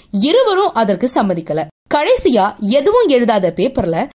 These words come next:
அவர்களிடம் கையெழுத்து போட சொல்லியும் மிரட்டி பார்த்தாங்க. ஆனா இருவரும் கையெழுத்து போட மறுத்துட்டாங்க. ஆனால் விடாமல் விசாரணை நடந்து வருகிறது. காவல்துறைக்கு முதல்வர் அழுத்தம் கொடுக்கிறார். அந்த அழுத்தத்தை காவல்துறை பிடிப்பட்டவர்களிடம் காட்டி வருகிறது.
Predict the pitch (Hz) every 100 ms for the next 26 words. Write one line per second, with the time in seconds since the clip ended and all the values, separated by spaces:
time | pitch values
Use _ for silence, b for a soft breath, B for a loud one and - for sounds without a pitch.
0 | - 269 427 370 302 247 233 277 330 480
1 | 440 285 220 202 196 160 156 440 277 190
2 | 190 160 156 160 175 - _ - 277 277
3 | 233 403 480 226 233 B _ 311 359 508
4 | 440 277 175 320 381 190 175 - 151 156
5 | - _ 208 254 220 359 B _ 196 185
6 | 285 370 381 392 466 208 240 320 302 190
7 | 440 240 190 180 156 160 165 180 - -
8 | 320 415 523 370 320 311 311 208 226 254
9 | 202 302 - 220 226 208 160 156 175 175
10 | - _ 196 202 185 277 - 247 165 285
11 | - _ 294 330 494 - 277 247 - -
12 | 370 508 415 240 208 180 160 - - 185
13 | 170 165 156 160 165 175